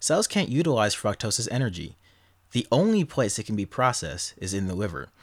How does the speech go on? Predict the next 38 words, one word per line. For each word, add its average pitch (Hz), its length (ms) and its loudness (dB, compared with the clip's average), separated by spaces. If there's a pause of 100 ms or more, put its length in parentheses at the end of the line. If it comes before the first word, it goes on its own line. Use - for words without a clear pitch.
(140)
the - 140 -4
organ 147 280 2
tasked 127 400 0
with 110 140 -6
turning 113 340 -4
extra 135 320 0
sugars 95 460 -4
into 92 180 -8
fats. - 480 -6 (960)
Because 185 480 0
fructose 101 420 -4
can - 140 -8
only 90 160 -4
be 87 140 -6
processed 90 480 -4
by 87 100 -4
the 85 100 -4
liver, 82 380 -8 (320)
taking 160 280 0
in 143 200 2
large 117 320 2
amounts 147 240 0
of 151 100 -4
sugar 95 300 -2
for - 140 -10
chronic 104 360 -2
periods 120 320 -2
of 139 100 -6
time 92 280 -6 (300)
puts - 180 -2
an 110 140 -4
astronomical 123 720 0
amount 95 220 0
of 92 40 -6
pressure 87 320 -6
on 98 80 -4
the 110 80 -4
liver. 104 340 -4